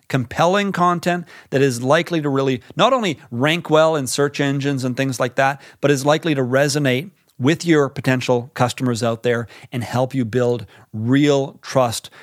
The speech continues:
that can affect the growth of your business over the long term. So if you're at all interested in content marketing and you only want to read one book on the subject, of course, there are many other great ones, but I definitely recommend that you start with this book, just a really great one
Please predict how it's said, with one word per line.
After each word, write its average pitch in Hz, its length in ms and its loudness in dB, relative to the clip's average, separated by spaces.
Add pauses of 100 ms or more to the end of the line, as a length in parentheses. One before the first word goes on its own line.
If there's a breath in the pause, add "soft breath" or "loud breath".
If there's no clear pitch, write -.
(120 loud breath)
that 117 220 -4
can 117 120 -4
affect 113 520 -4 (220 soft breath)
the 120 60 -6
growth 113 520 -8
of 113 260 -10
your 113 160 -6
business 113 460 -6
over 123 240 -4
the 120 80 0
long 139 360 2
term. 104 240 -2
So 147 200 0
if 135 100 -6
you're 170 140 4
at 180 80 -2
all 214 340 4
interested 185 480 -4
in 170 80 -4
content 170 420 0
marketing 165 520 0 (280 loud breath)
and 135 140 -2
you - 80 -2
only 170 240 2
want 165 220 2
to 160 40 -2
read 151 360 0
one 185 260 2
book 170 240 4
on 170 120 2
the 170 100 0
subject, 180 560 2 (100)
of - 140 -20
course, 120 160 -2
there 135 140 4
are 143 100 6
many 143 200 0
other 139 140 2
great 139 220 2
ones, 139 260 0 (180 loud breath)
but 147 120 4
I 123 60 2 (180)
definitely 151 400 2
recommend 120 640 -2 (300 soft breath)
that 78 100 -10
you 117 120 -6
start 113 380 -2
with 113 160 -10
this 113 220 -6
book, 107 260 -8
just 110 220 -10
a 123 40 -4
really 110 460 -4 (320 soft breath)
great 117 300 -2
one 107 200 -6